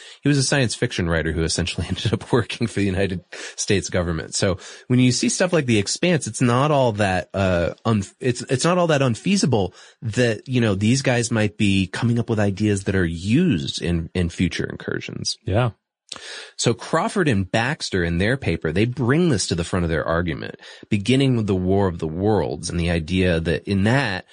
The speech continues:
Speaker 1: the Martians could have just totally <laughs> destroyed Victorian England with simple kinetic energy bombardment from outer space. The only reason they didn't is because they wanted to colonize the planet.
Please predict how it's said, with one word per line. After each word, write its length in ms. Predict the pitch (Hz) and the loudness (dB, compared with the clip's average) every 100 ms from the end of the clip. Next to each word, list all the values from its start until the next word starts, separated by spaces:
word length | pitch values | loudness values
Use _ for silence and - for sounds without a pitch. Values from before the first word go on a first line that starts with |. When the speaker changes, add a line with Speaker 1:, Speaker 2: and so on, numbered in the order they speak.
| - - | -20 -4
Speaker 1:
the 80 | 214 | 2
Martians 580 | 220 247 240 - 131 113 | 4 4 2 2 0 0
could 140 | - | 0
have 120 | 110 92 | -2 -2
just 200 | 92 - | -6 -6
totally 580 | - - 160 147 127 | -8 0 2 4 4
<laughs> 20 | 95 | 2
destroyed 640 | 98 - - - 156 117 | -2 -2 -2 0 2 0
Victorian 580 | 101 - 104 98 90 82 | -4 -2 0 2 0 0
England 520 | 135 139 80 69 - - - | 0 0 0 -2 -8 -16 -2
with 140 | 127 127 | 0 2
simple 420 | - 156 143 135 | 0 0 0 -2
kinetic 480 | - 110 101 98 - | 0 2 2 0 -2
energy 400 | 131 156 120 90 | 0 2 0 0
bombardment 580 | 73 78 67 67 65 65 | -2 -4 -2 -2 -2 -6
from 140 | - 69 | -6 -4
outer 200 | 73 76 | -4 -4
space. 520 | - 73 67 - - - - | -4 -2 -2 -4 -10 -12 -2
The 80 | 147 | 2
only 120 | 175 | 2
reason 180 | 190 147 | 2 2
they 100 | 107 | 2
didn't 260 | 98 202 117 | 2 2 2
is 120 | 85 | 0
because 200 | 92 95 | -2 0
they 60 | 98 | 0
wanted 180 | 92 | -2
to 60 | 78 | -4
colonize 580 | - 117 110 90 85 - | -4 -2 0 0 -2 -6
the 80 | - | -12
planet. 520 | - 147 120 - | -4 -2 0 -4